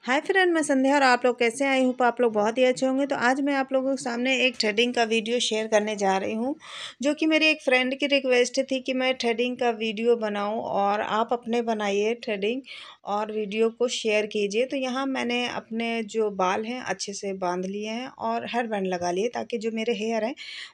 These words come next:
वो मतलब आगे ना आए। और मेरी थ्रेडिंग देखिए, जो बालों की ग्रोथ है वो बहुत ही ज़्यादा आ गई है। मुझे आईब्रो बना रही थी मैं, तो जब उनकी रिक्वेस्ट थी तो मैंने बोला, सोचा कि, सोचा कि चलो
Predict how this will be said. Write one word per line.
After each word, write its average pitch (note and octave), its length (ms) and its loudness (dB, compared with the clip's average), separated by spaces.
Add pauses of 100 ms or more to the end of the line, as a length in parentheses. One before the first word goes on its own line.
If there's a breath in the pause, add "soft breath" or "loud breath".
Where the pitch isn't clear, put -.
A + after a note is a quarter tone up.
वो C4 540 -2 (160)
मतलब B3 360 0
आगे A3+ 340 2
ना A3 200 0
आए। B3 180 0
और - 220 -2
मेरी A3+ 240 -2
थ्रेडिंग A#3+ 340 -4
देखिए, A3+ 300 -2
जो A3 140 -4
बालों G3+ 300 2
की A#3+ 140 -6
ग्रोथ G#3+ 360 0
है A#3+ 120 2
वो A#3 180 4
बहुत G3 380 0
ही B3 140 -2
ज़्यादा G3 360 0
आ G#3 260 -2
गई F#3 200 -2
है। G3+ 120 -2
मुझे A#3 260 -2
आईब्रो A3+ 320 0
बना A3+ 320 -2
रही B3 180 -4
थी A3+ 160 -6
मैं, A3 180 -6 (500 loud breath)
तो B3 300 2
जब B3+ 220 4
उनकी C4 260 0
रिक्वेस्ट C4 500 4
थी C4+ 180 -2
तो C4 120 -2
मैंने A#3+ 220 -2
बोला, A3+ 260 0
सोचा A3+ 520 -2
कि, A3+ 460 -4
सोचा G#3+ 440 -4
कि F#3+ 160 -8
चलो G#3 340 0